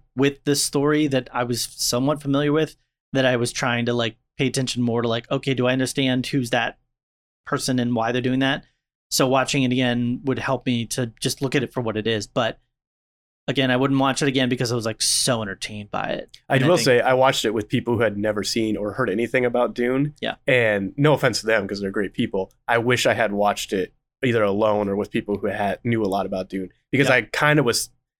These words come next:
Speaker 2: distracted some of the time thinking, "Are they picking up on this? Did they even hear that last line?
Speaker 1: Yeah.
Speaker 2: Do they know that that's important?"
Speaker 1: Yeah.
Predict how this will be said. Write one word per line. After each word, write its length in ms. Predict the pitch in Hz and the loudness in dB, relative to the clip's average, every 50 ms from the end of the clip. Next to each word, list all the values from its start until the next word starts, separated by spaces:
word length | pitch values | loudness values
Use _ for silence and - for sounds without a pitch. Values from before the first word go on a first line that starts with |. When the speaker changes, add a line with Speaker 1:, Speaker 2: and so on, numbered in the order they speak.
| _ - | _ -4
Speaker 2:
distracted 600 | 139 - - - 135 127 127 123 - 120 104 - | -2 -2 0 2 4 4 4 2 2 0 -2 0
some 160 | - 120 104 | -2 0 0
of 60 | 104 | 0
the 60 | 104 101 | -2 0
time 240 | - 117 104 98 | -2 -2 -2 -2
thinking, 320 | - 113 107 95 104 98 95 | -2 -2 -2 0 -2 -2 -2
"Are 100 | 95 107 | 0 0
they 140 | 113 139 143 | 2 0 0
picking 340 | 143 - 160 151 143 143 | 0 -2 -2 0 0 0
up 160 | 135 131 - - | 0 0 0 0
on 180 | 127 127 123 | 0 0 0
this? 260 | 123 127 127 120 120 | 0 0 0 -2 -2
Did 160 | - 117 107 98 | -2 -2 0 2
they 100 | 110 120 | 2 2
even 240 | 123 120 113 101 | 2 2 0 -2
hear 240 | 95 - 127 127 131 | -2 0 0 0 2
that 180 | 127 120 117 98 | 2 2 2 2
last 300 | 117 113 113 110 - - | 2 2 2 0 0 0
line? 360 | 120 110 107 104 104 104 104 | 0 0 0 2 0 0 2
Speaker 1:
Yeah. 100 | 156 147 | 2 2
Speaker 2:
Do 60 | 135 120 | 2 2
they 120 | 117 113 | 2 2
know 200 | 113 117 113 117 | 2 2 2 2
that 100 | 117 110 | 2 0
that's 240 | 101 113 110 110 - | 0 0 0 0 -2
important?" 640 | 107 104 104 - 117 117 107 87 95 104 101 101 - - | -4 -6 -6 -4 -2 -2 -2 -2 -2 -4 -4 -4 -6 -4
Speaker 1:
Yeah. 200 | 123 113 110 | -4 -4 -4